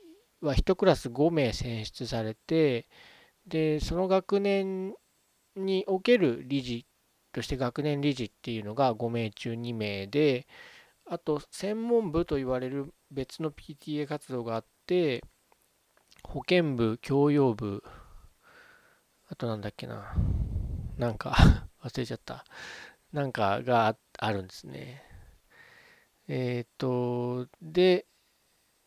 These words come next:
えーっと、僕は学年理事というのをやっ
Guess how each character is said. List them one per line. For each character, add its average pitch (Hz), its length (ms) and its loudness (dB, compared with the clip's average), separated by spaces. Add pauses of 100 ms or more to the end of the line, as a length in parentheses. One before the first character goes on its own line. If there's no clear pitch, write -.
(120)
え 160 60 -2
ー - 40 0
っ - 20 -
と、 151 80 -4
僕 160 320 0
は 135 100 6
学 127 320 0
年 170 180 2
理 170 120 0
事 135 160 -12
と 120 100 -6
い 110 140 -2
う 104 40 -6
の 104 140 -6
を 101 80 -8
や 104 160 -8
っ 101 60 -14